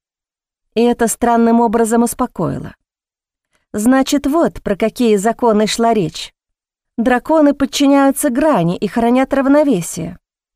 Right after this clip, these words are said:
А для этого должен сохраняться баланс добра и зла,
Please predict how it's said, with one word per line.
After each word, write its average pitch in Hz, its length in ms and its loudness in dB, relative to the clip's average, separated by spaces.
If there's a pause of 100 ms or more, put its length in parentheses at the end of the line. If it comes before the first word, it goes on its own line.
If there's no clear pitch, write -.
(520)
А 226 140 2
для 269 240 2
этого 214 260 0
должен 262 360 2
сохраняться 262 680 0
баланс 254 440 0
добра 262 440 0
и 277 40 0
зла, 190 380 -6